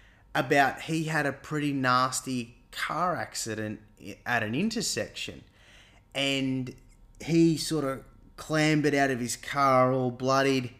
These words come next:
and he went and knelt down at the front of his car, and as he wa-,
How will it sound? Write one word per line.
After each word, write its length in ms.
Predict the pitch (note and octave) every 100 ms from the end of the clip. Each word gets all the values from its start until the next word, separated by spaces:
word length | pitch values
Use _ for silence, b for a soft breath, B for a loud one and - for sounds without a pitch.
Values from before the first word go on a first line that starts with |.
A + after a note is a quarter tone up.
| b b b b
and 140 | C3+ C#3
he 140 | B2+
went 240 | B2+ C#3+
and 240 | C3+ C3 C3
knelt 360 | C3+ C#3 -
down 460 | C#3 B2+ B2 B2 B2 - b b b -
at 180 | B2+
the 100 | -
front 420 | - - C#3+ C#3+ - - -
of 200 | A#2+ G#2+
his 320 | C#3 C#3 B2
car, 720 | - D#3 D3+ C3 G#2 A2+ C#3+ - b b b b b b b b - - - -
and 520 | C#3+ C#3+ C#3+ C3+ C3+ -
as 240 | C#3 E3 D#3
he 140 | E3
wa-, 240 | C#3+ C3